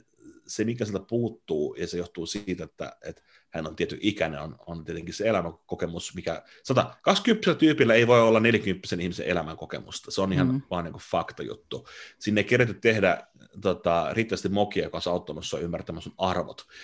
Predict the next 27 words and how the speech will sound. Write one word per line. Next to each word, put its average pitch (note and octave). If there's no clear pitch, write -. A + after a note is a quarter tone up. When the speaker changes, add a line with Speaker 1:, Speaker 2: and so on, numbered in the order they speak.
Speaker 1:
Mutta, -
ää, G2
se C3
ei C3+
kuitenkaan C3
tekosyyksi C3
sitten G2
siihen, A2+
etteikö F#2
sitä F#2+
keskustelua F#2+
käytäisi, C#3
vaan G2
se G#2
pitää B2+
ajatella A#2
sillä D3
tavalla, F2+
että F#2+
minkälain-, B2+
minkälainen C#3+
tavallaan G2
se A#2+
rekryprosessi, A2+
minkälaisia F3+
kysymyksiä B2+
tai G2